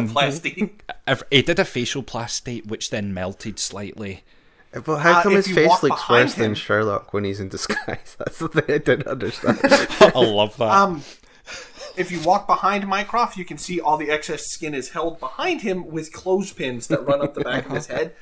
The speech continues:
Speaker 1: Um,
Speaker 2: He's actually
Speaker 1: how
Speaker 2: Cthulhu.
Speaker 1: <laughs> Oh, he was the Awakened.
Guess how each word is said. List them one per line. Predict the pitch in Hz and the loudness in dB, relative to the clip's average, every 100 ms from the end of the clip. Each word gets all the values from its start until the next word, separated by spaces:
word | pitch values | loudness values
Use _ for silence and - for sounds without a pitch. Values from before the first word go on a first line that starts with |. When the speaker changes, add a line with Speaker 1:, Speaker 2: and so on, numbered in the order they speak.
| - - - - - | -20 -20 -20 -16 4
Speaker 1:
Um, | 165 170 151 110 - - - - - | 6 6 4 -8 -16 -20 -20 -20 -12
Speaker 2:
He's | 117 | -2
actually | 120 127 - 143 | -2 -2 -4 4
Speaker 1:
how | 110 | 4
Speaker 2:
Cthulhu. | 107 107 107 127 123 - - | 4 -2 -2 -4 -6 -8 -8
Speaker 1:
<laughs> | 185 - - - - 1077 1077 1077 1077 1077 - - - - - 311 311 226 - | -2 0 2 2 0 0 0 0 2 0 -2 -4 -4 -4 -4 -4 -2 -6 0
Oh, | 214 | 2
he | 214 - 254 339 | 2 2 2 6
was | 339 240 | 6 4
the | 240 | 4
Awakened. | 226 185 175 185 143 123 117 | 4 6 4 4 -2 -4 -6